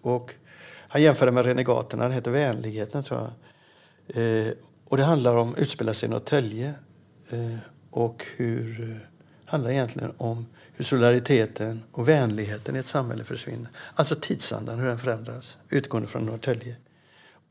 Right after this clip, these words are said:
Och jag känner ju då att blir det det han tror så kan det bli en, eh,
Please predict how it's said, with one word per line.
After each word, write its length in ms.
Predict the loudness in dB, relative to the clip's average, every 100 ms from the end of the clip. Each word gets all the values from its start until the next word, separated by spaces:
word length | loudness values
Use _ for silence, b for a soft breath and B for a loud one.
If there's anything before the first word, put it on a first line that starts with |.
| _ _ _ _ _
Och 60 | 8
jag 200 | 8 10
känner 220 | 6 2
ju 60 | 2
då 100 | -2
att 160 | -4 -12 -20 -18 -16 -16 -18 -20 -16
blir 380 | -4 4 6 8
det 120 | 8
det 100 | 8
han 140 | 6 2
tror 340 | -2 -2 -2
så 140 | -6 -8
kan 140 | -6
det 80 | -4
bli 160 | -4
en, 220 | -6 -6
eh, 60 | -8